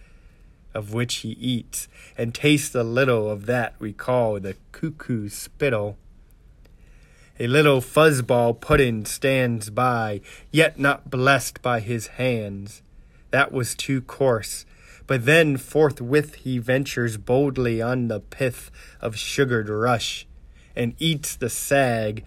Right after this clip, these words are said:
and well-bestrutted bee's sweet bag. Gladdening his palate with some store of emmet's eggs,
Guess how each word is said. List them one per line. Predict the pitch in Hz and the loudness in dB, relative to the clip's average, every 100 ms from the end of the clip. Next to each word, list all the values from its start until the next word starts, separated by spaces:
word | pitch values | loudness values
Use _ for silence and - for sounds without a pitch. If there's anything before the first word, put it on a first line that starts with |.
| - - - | -18 -12 -6
and | 117 | -4
well-bestrutted | 110 135 139 120 120 117 - 139 131 117 110 110 | 2 4 4 2 -4 -4 -2 2 2 0 -4 -4
bee's | 131 135 117 107 101 | -2 -2 -4 -4 -8
sweet | - - 131 131 - - | -12 -8 -6 -6 -6 -6
bag. | 117 123 110 104 104 104 - - - - - - - - - - | -2 0 0 -4 -8 -12 -20 -20 -20 -20 -20 -20 -20 -20 -20 -8
Gladdening | 120 131 143 143 143 143 135 | 2 4 6 6 6 2 0
his | - 123 - | -4 -6 -6
palate | - 139 135 139 139 - | -4 0 2 2 -2 -8
with | 139 135 | -8 -4
some | - 120 117 | -4 -4 -4
store | - - 147 147 147 147 | -8 -2 2 4 6 4
of | 131 101 - | 0 -4 -2
emmet's | 135 135 - - | 0 0 -2 0
eggs, | 131 120 107 104 | 4 4 0 -8